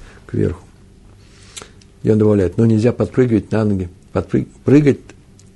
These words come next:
подпрыгивать на ноги рядом стоящих. Вот этого нельзя делать. Это понятно, это образ, поэтический образ. Мы к душу говорим, к Богу стремимся, но не отбивая ноги у рядом стоящих. Ну, так он говорил своим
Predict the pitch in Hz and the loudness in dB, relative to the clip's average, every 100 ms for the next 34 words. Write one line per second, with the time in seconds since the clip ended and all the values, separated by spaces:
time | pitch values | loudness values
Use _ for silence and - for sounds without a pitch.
0 | - - - - - - - 101 - 120 | -20 -20 -20 -20 -20 -20 -8 -4 2 2
1 | 107 113 127 135 123 110 110 104 92 98 | 0 0 2 2 4 4 4 0 -2 -6
2 | 87 87 - - - - _ - - - | -6 -8 -18 -20 -20 -20 _ -20 -20 -10
3 | 101 107 101 98 101 92 78 - - - | -6 -6 -4 -4 -4 -6 -10 -16 -12 -4
4 | 147 180 147 127 - 131 95 85 - 101 | 0 2 0 -4 -2 -2 -2 -6 -8 -6
5 | 98 - - 92 90 87 - - - 113 | -8 -6 -6 -4 -6 -10 -18 -20 -6 -6
6 | - - 113 101 - 175 120 104 95 90 | -6 -8 -6 -4 0 0 2 0 -2 -4
7 | 87 135 156 110 - 104 92 - - - | -2 0 0 -2 -4 -4 -4 -10 -20 -20
8 | - - - 131 127 120 120 113 - - | -20 -12 -2 0 2 0 0 -4 -16 -20
9 | - - 101 113 117 113 101 - - - | -20 -8 0 4 6 4 0 -8 -20 -6
10 | 117 117 104 101 - 110 104 104 98 104 | 0 2 2 0 -2 -2 2 2 0 -2
11 | 95 - 120 151 147 135 123 113 - 117 | -4 -6 -2 -2 0 2 4 2 0 -2